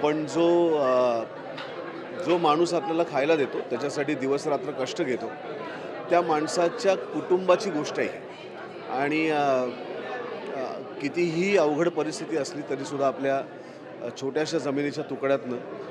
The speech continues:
अ, खूप काहीतरी तो घडवत असतो. आणि म्हणूनच कदाचित आपण आज, अ, इतक्या उत्तम पद्धतीने आपलं आयुष्य जगतोय, कारण आपल्याला खाणं जे लागतं ते त्याच्याकडनंच आपल्याला येतं.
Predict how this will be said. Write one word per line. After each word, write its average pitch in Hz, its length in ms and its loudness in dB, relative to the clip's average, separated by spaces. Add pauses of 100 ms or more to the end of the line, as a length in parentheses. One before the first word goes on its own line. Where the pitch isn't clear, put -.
(260)
अ, 120 280 4
खूप 170 480 2
काहीतरी 156 320 2
तो 160 100 2
घडवत 139 320 0
असतो. 143 260 -2
आणि 131 160 0
म्हणूनच 139 340 -2
कदाचित 135 320 -2
आपण 131 260 0
आज, 123 280 -2 (680)
अ, 120 300 0
इतक्या 131 240 -2
उत्तम 143 280 0
पद्धतीने 139 440 -2
आपलं 135 220 0
आयुष्य 127 320 -2
जगतोय, 127 340 -2
कारण 139 220 -2
आपल्याला 139 300 0
खाणं 139 420 -2
जे 160 160 4
लागतं 127 340 0
ते 143 60 -2
त्याच्याकडनंच 127 560 -2
आपल्याला 113 300 -4
येतं. 104 240 -6